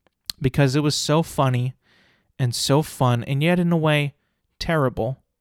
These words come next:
in a way terrible. But now that I look back at it, I wish I could, I, I could really cherish it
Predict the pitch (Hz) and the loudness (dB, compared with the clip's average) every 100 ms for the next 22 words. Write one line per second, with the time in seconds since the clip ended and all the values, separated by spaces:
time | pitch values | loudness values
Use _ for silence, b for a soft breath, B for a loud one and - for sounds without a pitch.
0 | _ 185 131 143 139 - 127 123 131 139 | _ -8 -6 -4 -4 -4 -4 -6 -8 -14
1 | b b b b b b b 131 131 160 | b b b b b b b -6 -2 -2
2 | 196 190 160 160 - 139 139 135 98 104 | 0 -2 0 -2 -2 0 0 0 -2 -2
3 | 120 - _ - 123 123 123 131 151 - | -4 -8 _ -12 -8 -6 -2 0 0 -2
4 | - - 123 127 135 127 - 123 123 127 | -10 -12 -12 -8 -6 -6 -6 -10 -10 -12
5 | 131 - 131 139 170 - 135 135 143 135 | -14 -8 -10 -10 -18 -14 -6 -4 -4 -6
6 | - 139 131 - 120 127 | -4 0 0 -2 -6 -8